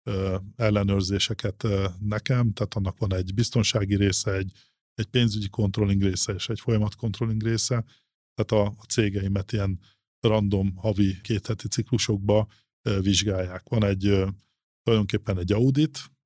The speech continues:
ö, mind ahogy a nav kivonul egy céghez, ö, kimegy a controlling, van biztonsági, ö, meg, meg minden, amiket elmondtam, területeknek van auditja,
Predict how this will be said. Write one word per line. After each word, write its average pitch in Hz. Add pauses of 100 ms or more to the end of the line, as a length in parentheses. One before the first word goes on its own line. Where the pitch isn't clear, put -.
ö, 101
mind 101
ahogy 95
a 98
nav 98
kivonul 92
egy 90
céghez, 113 (580)
ö, 95 (160)
kimegy 95
a 90
controlling, 98
van 95
biztonsági, 95 (500)
ö, 90 (100)
meg, 95
meg 98
minden, 98
amiket 107
elmondtam, 98
területeknek 95
van 98
auditja, 117